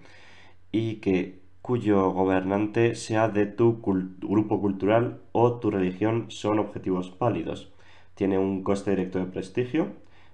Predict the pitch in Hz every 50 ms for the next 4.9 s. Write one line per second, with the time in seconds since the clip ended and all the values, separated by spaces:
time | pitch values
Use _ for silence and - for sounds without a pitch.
0 | - - - 113 117 - 120 113 117 - 117 117 117 - 120 117 120 123 127 127
1 | - - - - - - - - - 90 90 87 87 87 87 87 87 - - -
2 | - 92 92 92 92 98 101 98 95 95 - 101 95 95 95 92 92 92 101 104
3 | 101 101 - - 101 101 104 104 98 95 92 92 95 98 95 98 104 110 113 120
4 | - - - - - - - - 104 92 87 87 85 85 82 80 80